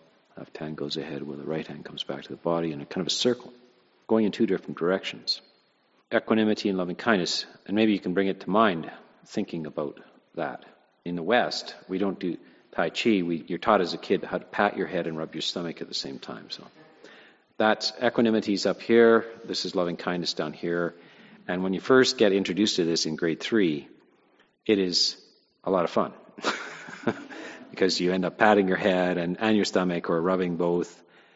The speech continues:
But to separate the two is quite a feat of coordination. In fact, that's what kids have to learn is coordination, isn't it?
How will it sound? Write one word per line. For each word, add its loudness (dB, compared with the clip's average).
But 0
to -4
separate 2
the -8
two -2
is -6
quite 4
a 2
feat 2
of 0
coordination. 4
In -4
fact, 4
that's 2
what -6
kids -2
have 0
to -4
learn 4
is -6
coordination, -4
isn't -12
it? -14